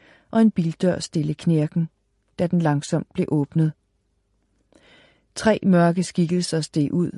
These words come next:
og begyndte at gå langs vejen, hvor de smeltede sammen med træernes grå skygger.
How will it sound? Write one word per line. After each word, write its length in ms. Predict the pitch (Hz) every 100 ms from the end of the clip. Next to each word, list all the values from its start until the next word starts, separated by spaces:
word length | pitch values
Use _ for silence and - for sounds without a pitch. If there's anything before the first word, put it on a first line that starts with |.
| -
og 100 | 185
begyndte 400 | 180 190 185 -
at 80 | 170
gå 180 | - 190
langs 380 | 180 160 160 175
vejen, 440 | 165 - 185 180 _ _ _ _
hvor 180 | 196 196
de 120 | 220
smeltede 500 | - 202 190 202 196
sammen 360 | - 214 214 214
med 80 |
træernes 540 | 214 - 170 175 175 -
grå 260 | - 165
skygger. 380 | - - 143 156